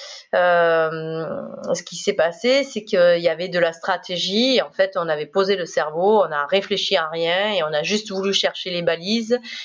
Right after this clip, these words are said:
et on a perdu un temps fou alors que, euh,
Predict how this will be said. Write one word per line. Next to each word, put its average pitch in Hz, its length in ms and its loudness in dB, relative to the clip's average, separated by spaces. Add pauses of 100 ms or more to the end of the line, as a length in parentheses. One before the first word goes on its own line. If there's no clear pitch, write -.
et - 80 4
on 180 100 4
a - 80 2
perdu 190 360 0
un 180 140 2
temps 175 280 0
fou 262 340 2
alors 180 380 2
que, 226 320 2 (360)
euh, 165 600 4